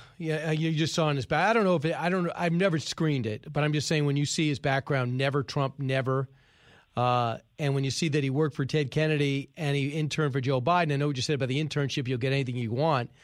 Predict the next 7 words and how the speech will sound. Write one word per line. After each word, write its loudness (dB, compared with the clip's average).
But 2
you 0
just 0
think 0
to -2
yourself, 0
"Uh-oh, -2